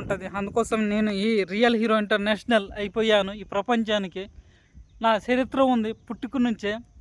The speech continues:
నేను రియల్ హీరో ఇంటర్నేషనల్ అని. నేను ఇది ఏం మా-, ఈ మధ్య సృష్టించలేదు, నా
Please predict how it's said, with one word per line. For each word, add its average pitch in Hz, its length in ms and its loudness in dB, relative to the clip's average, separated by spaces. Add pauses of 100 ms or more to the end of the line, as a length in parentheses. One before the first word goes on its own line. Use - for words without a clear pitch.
(140)
నేను 208 240 -6
రియల్ 220 260 -2
హీరో 214 180 0
ఇంటర్నేషనల్ 202 680 -4
అని. 185 160 -8 (520)
నేను 226 160 -2
ఇది 233 240 -2 (340)
ఏం 226 280 -2
మా-, 196 180 -2 (240)
ఈ - 20 -4
మధ్య 220 280 2
సృష్టించలేదు, 196 720 -4
నా 185 180 -4